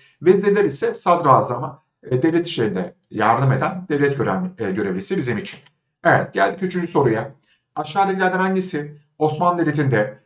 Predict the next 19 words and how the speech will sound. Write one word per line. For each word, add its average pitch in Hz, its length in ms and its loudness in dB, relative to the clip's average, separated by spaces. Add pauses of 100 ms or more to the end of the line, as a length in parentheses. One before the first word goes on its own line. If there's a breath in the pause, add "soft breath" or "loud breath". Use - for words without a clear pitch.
(160)
divanın 104 520 -2
günümüzdeki 196 480 -2
Yargıtay 180 520 2
ve 175 100 0
Danıştay 175 420 -2
gibi 170 120 -2
üst 185 400 -6
mahkeme 139 400 -2
görevi 117 320 0
de 107 60 -2
yaptığını 110 420 -2
kanıtlar 160 520 -2
niteliktedir? 143 640 -4 (320 soft breath)
Şimdi 196 140 -8
bir 226 60 -8
defa 196 520 2
neyi 202 200 -4
bilmemiz 104 360 -4
lazım? 92 320 -6